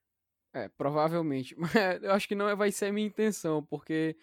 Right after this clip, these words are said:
eu gostaria também de citar um atleta que, não vou dizer que ele foi ruim hoje, não, não, não é, não é querendo dizer isso, mas, é, eu tinha uma expectativa grande sobre a atuação dele na partida de hoje, que era o Jackson. Eu não, eu não sei se o Jackson,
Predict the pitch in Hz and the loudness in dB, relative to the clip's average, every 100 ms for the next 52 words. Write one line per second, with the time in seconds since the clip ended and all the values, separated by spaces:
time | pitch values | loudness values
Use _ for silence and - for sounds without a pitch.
0 | _ _ _ - 151 180 202 190 185 180 | _ _ _ -12 -2 0 2 0 0 -2
1 | - 190 - 165 170 170 165 160 151 139 | -4 -8 -2 2 4 6 4 4 2 2
2 | 127 110 - _ 147 143 - 147 151 139 | 0 -4 -8 _ -8 -6 -2 -2 -2 -8
3 | - 147 143 139 135 - _ _ _ - | -8 -4 -2 -2 -6 -10 _ _ _ -6
4 | 226 269 185 226 254 233 190 220 214 220 | -4 -2 2 2 2 0 0 0 0 0
5 | 220 185 180 151 127 165 175 - - 147 | 0 0 0 0 -2 -2 -2 -4 -8 -8
6 | 156 135 131 117 143 185 170 185 185 185 | -6 -6 -8 -8 -4 -4 -2 -4 -4 -4
7 | 165 160 135 131 - - _ _ 170 180 | -4 -2 -2 -4 -10 -16 _ _ -4 0
8 | 196 196 190 180 - 233 - 214 - 220 | 2 0 0 -4 -4 -6 -2 -2 0 -4
9 | - 226 190 185 190 143 127 - - 147 | -2 -4 0 0 0 -2 -10 -16 -14 -10
10 | 143 143 139 151 139 - 143 139 143 135 | -4 -4 -4 -6 -6 -8 -10 -8 -8 -10
11 | 139 151 143 151 151 160 185 160 151 143 | -10 -8 -4 -4 0 0 0 2 2 0
12 | - 117 _ _ _ _ _ _ _ _ | -6 -16 _ _ _ _ _ _ _ _
13 | _ 220 254 302 294 294 302 - 285 269 | _ 10 10 8 4 2 4 4 2 0
14 | 180 202 208 - 220 220 | 4 6 4 2 0 0